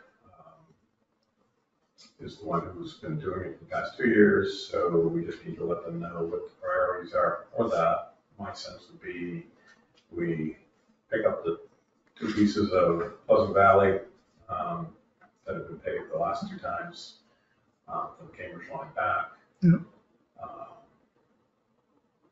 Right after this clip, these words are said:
Speaker 1: maybe we grab River, River Road. I notice it's continued, continuing to devolve,
Speaker 2: Yeah.
Speaker 1: um, on the other
Speaker 2: Edges are getting bad
Speaker 1: edges.
Speaker 2: some places.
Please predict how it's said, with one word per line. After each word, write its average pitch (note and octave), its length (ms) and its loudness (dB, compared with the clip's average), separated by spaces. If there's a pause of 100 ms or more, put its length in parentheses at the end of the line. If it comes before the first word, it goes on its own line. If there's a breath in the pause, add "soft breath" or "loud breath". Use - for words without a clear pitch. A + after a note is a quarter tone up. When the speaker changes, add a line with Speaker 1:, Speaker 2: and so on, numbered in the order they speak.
(440)
Speaker 1:
maybe - 180 -18 (200)
we F2+ 60 -18
grab F#2+ 340 0
River, F#2+ 280 -2 (260)
River F#2 240 -2
Road. F#2+ 600 6 (320)
I E3+ 60 -16
notice - 320 -8
it's - 400 -12 (560)
continued, G#2 600 0 (400)
continuing A2 480 4
to G2+ 100 -2
devolve, F#2+ 680 4 (320)
Speaker 2:
Yeah. C#3 280 8 (100)
Speaker 1:
um, - 360 4 (320)
on F3+ 180 -10
the F3 80 -8
other D#3+ 240 10
Speaker 2:
Edges C#3+ 300 12
are C#3 100 10
getting D3 240 6
bad C3+ 300 8
Speaker 1:
edges. - 120 0
Speaker 2:
some C#3+ 160 6
places. B2 580 4